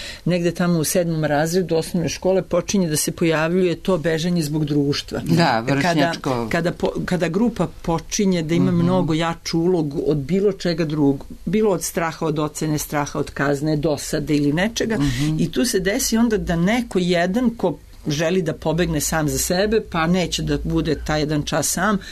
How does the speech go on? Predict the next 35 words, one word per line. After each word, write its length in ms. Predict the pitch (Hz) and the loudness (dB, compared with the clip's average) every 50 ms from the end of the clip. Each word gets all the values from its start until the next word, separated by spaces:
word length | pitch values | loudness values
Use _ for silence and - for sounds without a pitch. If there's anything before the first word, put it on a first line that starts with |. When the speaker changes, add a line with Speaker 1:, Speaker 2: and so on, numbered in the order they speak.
| - - - - | -16 -16 -16 -6
Speaker 1:
kaže 300 | - 185 170 165 147 160 | -2 -2 0 0 0 0
ajmo, 400 | 147 147 160 202 262 302 294 285 - - - - | 0 0 2 2 2 2 0 -2 -4 -10 -8 -4
zbog 360 | 143 143 143 156 151 147 - - - - - - | -4 -2 0 -2 -2 -4 -6 -12 -16 -18 -6 0
uticaja 540 | - 214 233 233 202 - - - 156 147 143 | 0 0 2 0 -2 -4 -2 0 0 2 2
grupe, 540 | 143 143 160 165 208 233 233 - - 294 294 285 - - - - - - | 2 2 2 2 2 0 -2 0 0 0 0 0 -4 -10 -20 -14 -6 -2
onda 300 | 170 185 196 190 185 185 | 0 2 2 2 2 0
deca 340 | 165 151 165 175 170 - 185 | 0 0 -2 -2 -2 -4 -6
krenu 500 | 185 - 175 156 160 156 160 160 156 156 | -4 -4 -2 -2 0 0 0 0 0 0
da 300 | 147 143 160 151 147 143 - - - | 0 0 0 2 2 0 -2 -4 -8
beže 420 | - 143 135 147 147 165 160 185 175 | -8 -4 -2 -2 -2 0 0 0 0
zajedno 440 | 147 160 165 170 165 165 165 165 | 0 0 0 0 0 0 -2 -2
s 140 | 139 - - | -4 -2 0
njim 200 | 185 185 190 180 - - - - - - | 0 0 0 0 -2 -6 -12 -14 -8 -4
i 60 | - | -2
vrlo 180 | 156 180 233 233 | 0 0 0 0
često 340 | 226 - 240 240 233 - 214 | 0 0 -2 -4 -2 -2 0
vi 200 | 202 214 208 202 | 0 0 0 -2
čujete, 400 | - - 202 208 196 196 - 185 | -2 0 0 0 0 0 -2 -6
„Pa 360 | 165 - - - - - 269 247 | -6 -6 -10 -8 -6 -4 -2 0
rekao 460 | 269 269 254 269 277 269 - - 233 | 0 0 0 0 -2 -2 -2 0 0
je 120 | 226 226 | 2 2
on, 260 | 226 226 226 226 220 202 | 4 4 2 2 2 0
pa 200 | - - 226 208 | 0 0 0 0
ja 160 | 202 202 202 | 2 2 0
sam 260 | 190 - - 202 196 | 0 0 0 2 2
zajedno 360 | 185 196 208 196 196 190 185 185 | 2 4 4 2 2 2 0 0
da 100 | 190 185 | 0 0
mu 120 | 185 180 | 0 0
pravim 420 | - - 196 190 185 180 180 175 | 0 0 0 0 0 2 2 2
društvo, 520 | 170 170 180 196 196 190 190 - - 185 175 | 2 2 2 2 2 2 0 0 -2 -4 -2
pa 140 | 180 - 185 | 0 0 0
mi 180 | 180 196 196 | 2 0 0
smo 240 | 190 - - 180 175 | 0 0 0 0 0
drugovi.” 640 | 160 139 175 185 208 208 190 165 190 190 180 185 185 - - - - | 0 0 2 2 2 2 2 2 2 0 2 0 0 -2 -4 -8 -8
Speaker 2:
Mhm. 120 | - 143 | -6 -6